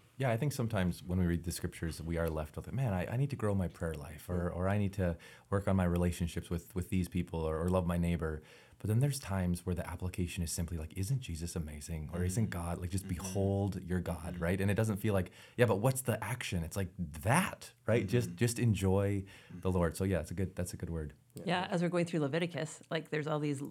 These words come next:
Speaker 3: you know,
Speaker 1: Right.
Speaker 3: sacrifices they're
Speaker 1: Lots
Speaker 3: supposed
Speaker 1: to
Speaker 3: to do.
Speaker 1: do. <laughs> Yeah,
Speaker 3: But
Speaker 1: yeah.
Speaker 3: what I really loved at, like, I think it's Leviticus nine,
Speaker 1: Yeah.
Speaker 3: all of a sudden there's this moment where they said, "And they did everything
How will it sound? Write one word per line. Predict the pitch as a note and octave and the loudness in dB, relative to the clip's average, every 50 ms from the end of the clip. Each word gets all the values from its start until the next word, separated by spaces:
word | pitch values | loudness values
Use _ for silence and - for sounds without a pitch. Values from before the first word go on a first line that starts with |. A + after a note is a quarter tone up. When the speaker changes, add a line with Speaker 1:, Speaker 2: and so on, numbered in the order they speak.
| - - - _ _ - - | -10 -14 -18 _ _ -8 -2
Speaker 3:
you | G3 E3 | 0 0
know, | D#3 D3+ D3+ D3+ - F#2 F#2 | 2 0 0 -4 -6 -2 2
Speaker 1:
Right. | A#2 A#2+ G2 F2+ | 4 6 6 6
Speaker 3:
sacrifices | G3+ G3+ G3 G#3 E3+ - D3+ D3 - D#3+ C#3 | 6 4 4 4 4 4 4 2 2 0 2
they're | D3 C3+ | 6 8
Speaker 1:
Lots | G#3 G#3+ F#3+ | 8 8 8
Speaker 3:
supposed | E3 E3 - | 8 8 8
Speaker 1:
to | D#3+ C#3 | 8 10
Speaker 3:
to | C3+ | 10
do. | D3 C#3 B2+ A2 - | 10 10 10 8 8
Speaker 1:
do. | B2+ | 6
<laughs> | C3 | 6
Yeah, | A#2+ G2+ F#3+ F3+ - | 8 8 8 8 8
Speaker 3:
But | - A3 | 8 8
Speaker 1:
yeah. | - - | 10 10
Speaker 3:
what | |
I | A3 A3+ - | 12 12 12
really | - G#3 A#3+ A#3+ B3+ | 12 12 10 8 10
loved | A#3+ A3+ G3+ G#3 G#3 F#3+ | 10 10 8 8 6 6
at, | G#3 F#3 F3+ | 4 4 6
like, | F3 E3+ F3 E3 - - - - | 4 4 4 2 -2 -6 -4 0
I | F3 E3 | 0 0
think | D3+ D#3 F3+ F3+ | 2 2 0 0
it's | D#3+ E3 - | 0 0 0
Leviticus | E3 D#3+ E3+ E3+ E3+ F3+ E3 D#3 | 0 2 4 2 2 2 0 0
nine, | - E3 E3 D3 C3+ D3 F#3+ A#3 C4+ - - - - | 2 2 2 2 2 2 0 0 -2 -6 -10 -10 -6
Speaker 1:
Yeah. | F2+ E2 | 0 2
Speaker 3:
all | F3 G3 | 2 2
of | F#3+ | 2
a | F#3+ | 2
sudden | F#3 G3+ F#3 F3 E3 | 2 2 4 4 4
there's | E3 E3 D#3 | 4 4 2
this | E3 D#3 - | 0 0 2
moment | F#3 F#3 G3+ G3+ F#3+ - | 2 2 2 2 2 2
where | D#3 D#3+ | 2 0
they | D#3 D#3 D#3 | 2 2 0
said, | D3+ - D#3+ C3+ C3+ - - - - | 0 0 -2 -4 -4 -8 -16 -10 -2
"And | D#3+ D#3+ E3 D#3+ | 0 0 0 2
they | E3 F3 F3 | 2 2 4
did | F3 G3 F#3 - - | 4 4 2 2 2
everything | G3 A3 B3+ B3+ D4 D4 C#4 B3 B3+ C4 B3+ B3 B3 B3 B3 B3 | 0 0 2 2 2 2 2 2 2 2 2 2 4 2 2 0